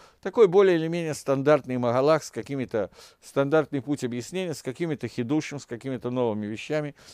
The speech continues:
как в любом комментарии, который возникает. Другой комментарий идёт Альпи Сот, Альпи Кабола на уровне понимания тайны. И третий комментарий, который мне сейчас нужен, это комментарий, который называется Альдерих Ремес,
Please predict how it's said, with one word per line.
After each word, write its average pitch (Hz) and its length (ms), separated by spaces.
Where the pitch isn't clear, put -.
как 131 200
в 135 40
любом 139 280
комментарии, 127 520
который 107 280
возникает. 92 600
Другой 190 360
комментарий 175 640
идёт 151 280
Альпи 127 320
Сот, 143 340
Альпи 110 260
Кабола 131 540
на 127 240
уровне 127 480
понимания 120 480
тайны. 123 500
И 131 80
третий 208 400
комментарий, 160 680
который 120 300
мне 127 160
сейчас 113 400
нужен, 156 360
это 165 540
комментарий, 143 640
который 127 320
называется 123 600
Альдерих 120 600
Ремес, 98 500